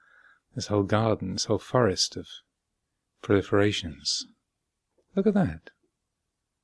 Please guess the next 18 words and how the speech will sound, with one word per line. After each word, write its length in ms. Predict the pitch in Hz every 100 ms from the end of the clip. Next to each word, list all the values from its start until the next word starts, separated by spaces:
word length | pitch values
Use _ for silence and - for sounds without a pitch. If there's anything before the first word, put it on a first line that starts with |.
| _ _ _ _ _ _ _ _ _ _
And 80 | 135
when 80 | 120
we 80 | 120
trace 340 | - 127 110
it 140 | 123 110
back, 380 | 160 143 101 - - - _ _ _ _ _ _ _ _ _
we 80 | 107
can 140 | 107
see 480 | - 143 135 117 123
it 1500 | 135 135 _ _ _ _ _ _ _ _ _ _ _ _ -
was 120 | 131 -
something 260 | 107 107
very 160 | 107 120
simple, 540 | - 190 - 87 85 92 _ _ _
very 140 | 107 107
straightforward, 840 | - 110 107 - 104 90 90 - _ _ _ _ _ _ _ _ _ -
very 140 | 123
uncomplicated. 920 | 151 147 - 139 117 - 85 - 104